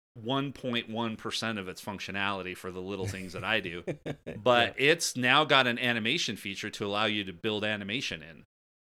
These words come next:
Speaker 1: And so doing that on an iPad is pretty darn sweet. And the other great thing about that is you can get an iPad with cellular connectivity built in,
Speaker 2: Mm-hmm.
Speaker 1: where you can't do that on a Mac. So, you know, that twelve point nine inch device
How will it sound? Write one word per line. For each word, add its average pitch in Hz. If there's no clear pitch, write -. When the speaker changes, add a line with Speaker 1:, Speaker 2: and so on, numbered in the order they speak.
Speaker 1:
And 117
so 120
doing 180
that 175
on 175
an 139
iPad 175
is 107
pretty 139
darn 110
sweet. 127
And 113
the 110
other 180
great 120
thing 107
about 95
that 101
is 104
you 110
can 101
get 104
an 104
iPad 131
with 107
cellular 107
connectivity 104
built 92
in, 90
Speaker 2:
Mm-hmm. 95
Speaker 1:
where 110
you 104
can't -
do 117
that 101
on 95
a 95
Mac. 123
So, 120
you 123
know, 127
that 196
twelve 247
point 190
nine 170
inch 165
device 147